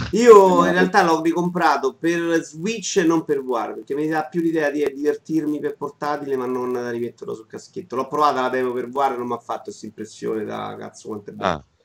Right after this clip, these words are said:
Speaker 1: Perché mi piaceva, l'avevo detto, già te una volta, mi piaceva invece quell'immagine lucidissima,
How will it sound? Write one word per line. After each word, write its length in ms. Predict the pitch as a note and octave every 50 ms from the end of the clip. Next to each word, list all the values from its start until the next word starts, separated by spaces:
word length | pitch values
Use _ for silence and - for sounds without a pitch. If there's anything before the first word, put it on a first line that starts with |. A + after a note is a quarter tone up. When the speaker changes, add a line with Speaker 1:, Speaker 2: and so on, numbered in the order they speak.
| _ _ _
Speaker 1:
Perché 240 | - C3 B2+ C3 E3
mi 80 | E3 E3
piaceva, 380 | D#3+ D#3+ D3+ D#3+ F3 E3 D#3
l'avevo 240 | D3 D3 D3 D3 D3+
detto, 320 | D3 C#3 C3+ - C3 A#2+
già 160 | A#2 B2 A#2+ A2
te 120 | - A#2+
una 120 | A#2+ B2
volta, 320 | B2+ C3+ C#3 C#3+ C#3 - -
mi 60 | B2
piaceva 300 | B2+ C3 B2 D3 D3 C#3+
invece 280 | C3+ C3+ C3 B2 C3 B2+
quell'immagine 720 | C3 C3 B2+ B2+ B2+ B2+ C3 C3 B2+ B2 B2 - B2 B2
lucidissima, 1040 | B2 B2+ B2+ B2+ B2+ - A#2+ B2 C#3 C3 B2+ - - - C3+ B2+ B2+ B2+ B2+ B2 A#2